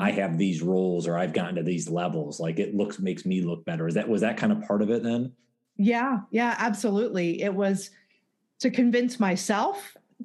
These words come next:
Speaker 2: that I was good enough, but it was also wanting to be good enough for everyone else. And it's interesting because I would bend over backwards to help another person. And I was doing all these things,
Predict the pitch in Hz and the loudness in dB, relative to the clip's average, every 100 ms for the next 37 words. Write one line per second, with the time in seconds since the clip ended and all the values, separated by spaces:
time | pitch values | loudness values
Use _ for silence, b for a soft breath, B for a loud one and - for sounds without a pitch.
0 | - 302 294 - 269 262 247 247 202 269 | 0 0 0 -2 0 0 -2 -4 0 2
1 | 285 277 311 320 - 220 202 208 220 240 | 2 0 -2 -4 -2 0 2 2 2 0
2 | - 226 214 202 B B B B B _ | 0 0 0 -2 B B B B B _
3 | _ _ 202 214 240 240 226 196 208 160 | _ _ 2 4 4 2 2 2 2 4
4 | 208 202 202 202 196 190 - 185 190 180 | 4 4 2 0 0 0 0 0 2 2
5 | 175 202 190 156 - - 202 202 - - | 0 0 -2 -6 -8 0 2 2 -4 -2
6 | 226 240 247 214 196 202 190 185 165 - | 2 2 2 4 4 2 2 2 0 -8
7 | _ _ _ _ _ - 214 214 226 226 | _ _ _ _ _ -4 0 2 2 0
8 | 226 190 190 190 170 202 202 180 190 285 | -2 0 0 2 2 2 2 2 0 -2
9 | - 190 185 - 185 185 185 175 170 165 | -2 -4 -2 -2 0 0 0 0 0 -2
10 | - 311 - 160 180 196 B B B B | -2 -2 0 0 0 -2 B B B B
11 | - 208 208 202 202 180 254 269 226 208 | -4 0 2 2 2 2 2 2 2 2
12 | 208 202 - 311 277 233 196 - | 0 0 -2 0 2 2 0 -4